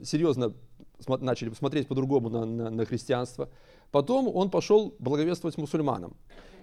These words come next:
И, естественно, те сразу схватили его, закинули в какую-то яму, чтобы, э, как это сказать, при первой удобной возможности открутить ему голову. Э, но он начал кричать из этой ямы, что "у меня есть послание к вашему управителю".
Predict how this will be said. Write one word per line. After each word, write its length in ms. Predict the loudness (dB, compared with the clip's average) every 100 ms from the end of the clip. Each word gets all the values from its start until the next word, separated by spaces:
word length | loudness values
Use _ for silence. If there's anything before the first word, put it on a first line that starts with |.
| 0
И, 80 |
естественно, 640 | 2 4 2 0 -2 0 2
те 120 | 2
сразу 320 | 4 4 4
схватили 400 | 2 2 4 2
его, 240 | 6 6
закинули 400 | 6 2 2 4
в 80 | 4
какую-то 300 | 2 2 2
яму, 240 | 2 0 0
чтобы, 800 | 2 4 6 6 6 4 -2 -4
э, 160 | 0 2
как 180 | 2 0
это 140 | -2 -4
сказать, 260 | 0 0
при 100 | 0
первой 240 | 2 4 4
удобной 260 | 4 4
возможности 520 | 2 4 2 2 4 2
открутить 420 | 4 0 -2 -2
ему 140 | 0
голову. 360 | 2 0 -2 -10 -20 -20 -20 -20 -20 -20 -14 0
Э, 400 | 4 6 4 0 -12 -10
но 200 | 2 2
он 60 | 4
начал 240 | 2 2
кричать 400 | 2 6 6 6
из 80 | 0
этой 180 | 0 4
ямы, 260 | 4 4
что 320 | 0 4 6
"у 80 | 4
меня 180 | 2 2
есть 180 | 2 2
послание 580 | 0 4 2 4 0 -2 -14 -20 -20 -20 -20 -18 -18 -16 -6
к 40 |
вашему 560 | 2 2 2 2 2 0 -14 -20 -20 -14
управителю". 560 | -6 0 4 4 0 -8